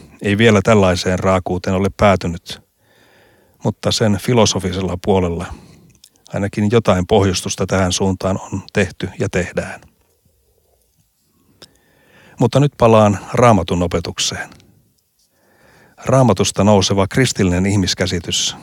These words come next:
lähtee kaksoisnäköalasta. Yhtäältä siitä, että itsessään ihminen, sinä ja minä, me olemme savea ja tuhkaa. Ihminen luotiin maan tomusta,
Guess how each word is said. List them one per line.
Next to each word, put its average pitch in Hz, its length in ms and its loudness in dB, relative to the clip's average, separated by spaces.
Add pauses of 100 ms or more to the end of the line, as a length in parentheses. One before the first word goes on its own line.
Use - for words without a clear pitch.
lähtee 101 400 0
kaksoisnäköalasta. 87 1160 -4 (1600)
Yhtäältä 95 460 2
siitä, 107 420 0 (880)
että - 160 0
itsessään 107 640 0
ihminen, 95 460 0
sinä 101 260 -2
ja 120 140 2
minä, 98 320 2 (600)
me 117 80 -2
olemme 104 440 0 (500)
savea 101 600 0
ja 92 160 0 (140)
tuhkaa. - 600 -8 (1700)
Ihminen 113 460 2
luotiin 101 520 2
maan 104 460 2
tomusta, 92 500 0